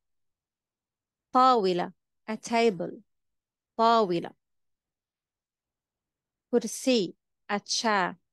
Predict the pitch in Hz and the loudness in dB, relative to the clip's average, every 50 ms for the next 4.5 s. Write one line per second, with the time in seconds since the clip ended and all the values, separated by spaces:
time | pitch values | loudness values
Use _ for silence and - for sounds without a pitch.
0 | _ _ _ _ _ _ _ _ _ 226 208 196 - - - - 233 214 180 156 | _ _ _ _ _ _ _ _ _ -2 -2 -2 -4 -6 -2 0 0 0 0 -2
1 | - _ _ _ _ _ _ _ _ _ _ _ _ _ _ _ _ _ _ _ | -6 _ _ _ _ _ _ _ _ _ _ _ _ _ _ _ _ _ _ _
2 | _ _ _ _ _ _ _ _ _ _ _ _ _ _ _ _ _ _ _ _ | _ _ _ _ _ _ _ _ _ _ _ _ _ _ _ _ _ _ _ _
3 | _ _ _ _ _ _ _ _ _ _ _ _ _ _ _ _ _ _ - - | _ _ _ _ _ _ _ _ _ _ _ _ _ _ _ _ _ _ -16 -4
4 | - 311 311 302 254 190 190 202 285 - | 0 2 2 2 2 2 2 0 0 -2